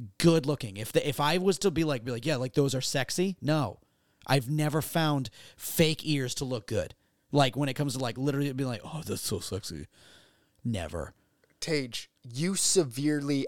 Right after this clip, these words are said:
Speaker 2: I'm, we're going camping sometime.
Speaker 1: <laughs> Fuck.
Speaker 2: And you need to rough it, bro. I'm telling your ass right now,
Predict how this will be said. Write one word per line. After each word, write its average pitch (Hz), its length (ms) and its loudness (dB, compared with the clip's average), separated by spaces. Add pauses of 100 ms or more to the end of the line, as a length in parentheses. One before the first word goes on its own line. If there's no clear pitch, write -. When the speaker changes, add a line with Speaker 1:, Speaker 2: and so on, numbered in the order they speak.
Speaker 2:
I'm, 147 380 6
we're 147 160 4
going 170 260 4
camping 135 460 -2
sometime. 107 500 -10
Speaker 1:
<laughs> - 60 0 (1120)
Fuck. - 320 -10 (220)
Speaker 2:
And 156 300 8 (340)
you 170 460 2
need 165 280 4
to 151 160 2
rough 127 440 6
it, 123 200 0
bro. 113 260 0 (280)
I'm 190 200 8
telling 220 420 10
your 175 240 10
ass 180 280 10
right 143 240 8
now, 147 360 2